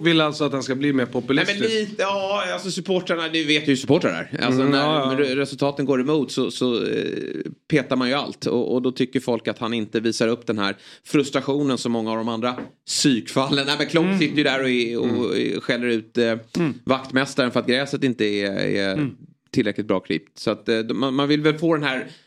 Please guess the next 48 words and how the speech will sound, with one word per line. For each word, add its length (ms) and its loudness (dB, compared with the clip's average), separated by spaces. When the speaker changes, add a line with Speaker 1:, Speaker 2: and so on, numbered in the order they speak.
Speaker 2:
men 320 -2
visa 280 2
lite 220 0
känslor. 600 0
Är 120 0
du 60 0
inte 140 -2
förbannad? 540 0
Vi, 140 2
liksom, 180 -2
vi 80 4
får 220 2
ju 20 2
inga 140 2
resultat 500 0
här. 160 -4
Speaker 3:
Jo, 120 4
Speaker 2:
Och 60 0
Speaker 3:
men 80 0
Speaker 2:
det 80 4
får 80 0
de 200 2
Speaker 3:
bakom 40 2
Speaker 2:
inte 120 0
riktigt. 140 2
Speaker 3:
leendet 380 -4
liksom, 440 -2
Speaker 2:
Mm. 60 0
Speaker 3:
hur, 320 -4
vad 260 -4
tycker 360 -2
vaktmästaren 720 -4
som 160 -6
sitter 340 -2
där 140 -4
på 120 -10
stolen 560 -2
och, 500 -6
och 60 -2
liksom 320 -4
vet 240 -4
om 220 0
att 160 -4
den 160 -2
där 80 0
Speaker 2:
Ja. 160 -6
Speaker 3:
tuvan, 600 -2
den, 500 -4